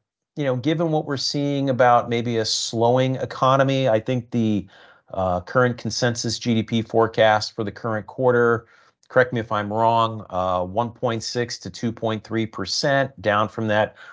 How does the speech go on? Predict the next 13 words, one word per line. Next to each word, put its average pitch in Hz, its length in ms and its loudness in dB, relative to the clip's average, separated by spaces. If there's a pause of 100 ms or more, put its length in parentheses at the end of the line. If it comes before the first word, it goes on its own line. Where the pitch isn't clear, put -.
(260)
five 110 300 4
point 110 340 -4
two 120 220 -4
percent, 110 720 -4
uh, 98 300 0
print 110 280 -6
we 98 80 -8
saw 101 240 2
for 98 100 0
the 95 120 -12
third 117 260 -2
quarter. 170 300 2
So, 131 280 4